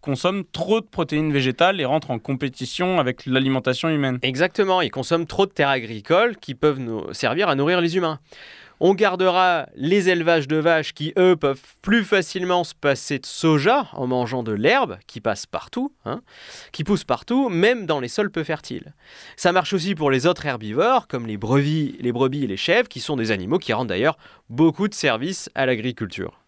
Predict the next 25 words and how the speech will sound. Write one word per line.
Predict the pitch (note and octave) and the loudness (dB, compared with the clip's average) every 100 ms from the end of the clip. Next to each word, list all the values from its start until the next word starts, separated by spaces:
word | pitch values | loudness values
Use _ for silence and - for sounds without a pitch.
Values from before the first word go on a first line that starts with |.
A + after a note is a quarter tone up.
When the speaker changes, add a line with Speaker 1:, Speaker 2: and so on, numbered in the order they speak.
| _ _ - - - - - | _ _ -20 -20 -20 -12 2
Speaker 1:
Mais | |
alors, | C#3+ - | 2 4
comment | G3+ G#3 | 0 2
on | F3 B2+ | 0 0
fait, | - C#3+ F3 G#3 G3 _ _ G#2+ | 0 2 2 -2 -14 _ _ -12
euh, | F#2 G2 F#2 E2 - | -12 -12 -16 -18 -14
pour | F#2+ | -4
relocaliser | C3 D#3+ D3+ A2+ B2+ F3 | 0 0 0 -2 -2 -2
des | C3+ | -2
cultures | - C3 G3+ | -4 -2 -2
qui | - - | -4 -10
poussent | - D3 | -6 -6
pas | - D3+ | 0 0
en | C#3 | 2
Europe ? | C3+ C3 - - | 2 0 -2 -16
Euh, | G2+ F#2 | -12 -10
le | F2+ | -10
café, | F#2 - A#2 - C#3 C#3 C#3+ C#3+ | -6 -2 -2 -4 -2 2 4 2
le | A2 | 0
cacao | - A2+ - A#2 C3+ D3 | -4 -6 -2 0 2 2
ou | B2 | 2
même | A#2 A#2 | 2 2
l'huile | C3 B2+ | 0 0
de | C#3+ | 2
palme. | D#3+ C3+ | 2 0